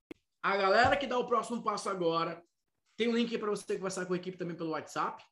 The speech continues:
A equipe vai te ajudar nesses próximos passos. Quem entrar agora vai ter acesso ao acervo complementar, vai ter acesso ao acervo mais detalhado e vocês vão aproveitar essa oportunidade. Vou ficando por aqui pra dar tempo pra galera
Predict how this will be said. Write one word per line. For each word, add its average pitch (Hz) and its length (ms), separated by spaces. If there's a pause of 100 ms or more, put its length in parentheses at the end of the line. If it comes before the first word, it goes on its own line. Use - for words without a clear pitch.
(140)
A 143 60
equipe 170 160
vai 170 100
te 160 120
ajudar 143 220
nesses 143 260
próximos 131 340
passos. 185 340 (360)
Quem 269 180
entrar 262 220
agora 226 440 (220)
vai 190 160
ter 190 120
acesso 180 360
ao 165 60
acervo 160 360
complementar, 165 720 (140)
vai - 100
ter 180 100
acesso 160 340
ao 147 60
acervo 131 420 (200)
mais 143 200
detalhado 156 600 (160)
e 156 60
vocês 151 300
vão 151 80
aproveitar 143 340
essa 131 140
oportunidade. 131 500
Vou 226 80
ficando 262 220
por 254 100
aqui 277 380 (120)
pra 175 100
dar 180 120
tempo 180 160
pra 175 80
galera 165 480